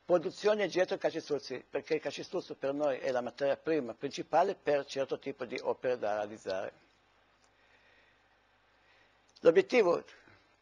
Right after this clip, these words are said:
come anticipavo già, è sempre mettere assieme criteri di tipo ergotecnico e produttivo e operativo a fronte ai costi gestione, che possono essere costi di investimento piuttosto che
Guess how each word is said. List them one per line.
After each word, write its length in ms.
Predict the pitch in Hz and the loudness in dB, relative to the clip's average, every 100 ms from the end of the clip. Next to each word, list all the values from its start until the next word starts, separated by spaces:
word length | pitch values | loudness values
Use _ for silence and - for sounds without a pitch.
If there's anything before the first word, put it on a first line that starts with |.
| _ _ | _ _
come 200 | 139 139 | -4 -2
anticipavo 500 | 135 135 156 151 151 | -6 0 4 6 4
già, 340 | 135 175 165 | 6 6 6
è 220 | - 151 | 2 0
sempre 580 | - - 220 220 - 131 | 0 -2 -2 -2 -2 -2
mettere 600 | 135 165 156 - 135 120 | 0 -2 -2 -2 0 0
assieme 800 | - 139 - 143 143 190 - - _ | -2 -8 -4 0 0 0 -6 -8 _
criteri 640 | - 151 - 170 - 127 117 | -10 -10 0 2 4 0 -2
di 320 | 151 127 - | -2 -2 -10
tipo 280 | - 160 - | -6 -4 0
ergotecnico 800 | 123 117 - 151 143 127 113 - | -2 -2 -2 -2 -2 -4 -8 -8
e 140 | - 127 | -4 -4
produttivo 680 | - 131 135 - 139 123 - | -2 -8 -8 -4 -2 -2 -2
e 100 | 127 | -2
operativo 640 | 117 139 135 - 185 - | 0 0 0 2 0 2
a 180 | - 202 | 2 2
fronte 420 | 170 151 170 - | 4 4 4 -2
ai 160 | 160 | -4
costi 440 | - 107 - - 120 - _ | -2 -2 -2 -12 -14 -16 _
gestione, 520 | 135 - 104 104 151 | -12 -10 -6 -4 -6
che 120 | 147 | -10
possono 300 | - 113 117 | -10 -10 -10
essere 160 | 110 107 | -12 -8
costi 200 | 117 - | -8 -8
di 60 | |
investimento 560 | 135 160 - - 139 175 | -10 -10 -8 -4 -4 -4
piuttosto 320 | - 120 - | -12 -12 -12
che 240 | 139 110 | -6 -6